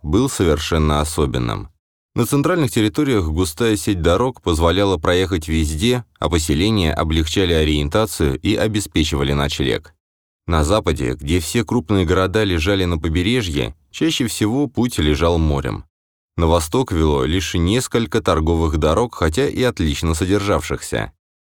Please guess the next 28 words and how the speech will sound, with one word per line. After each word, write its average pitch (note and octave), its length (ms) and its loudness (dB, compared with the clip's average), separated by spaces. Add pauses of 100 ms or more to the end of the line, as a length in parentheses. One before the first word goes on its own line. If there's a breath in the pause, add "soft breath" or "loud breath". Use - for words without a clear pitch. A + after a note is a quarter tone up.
(100)
На D#2 120 2
севере F#2+ 400 2
же C2+ 300 -4
каждая, D2+ 640 0
даже F2+ 320 0
самая A#2+ 560 0
короткая G#2 500 0
поездка F2 640 0
была F2+ 240 0
приключением, D#2 840 -2 (240)
частые D#2+ 380 2
нападения D2+ 540 2
диких D2 320 -2
зверей D2+ 500 -2 (160)
и D#2+ 120 2
борьба C#2+ 540 2
с - 120 -6
ужасной C#2+ 560 0
погодой. C2 680 -2 (460)
Это, C3+ 240 0
кстати, B2+ 400 -4
тоже G#2+ 260 0
заставляло E2 640 2
больше D#2+ 340 -2
концентрироваться E2+ 880 0
на E2+ 100 2
морских D#2 440 0
маршрутах. E2+ 640 -2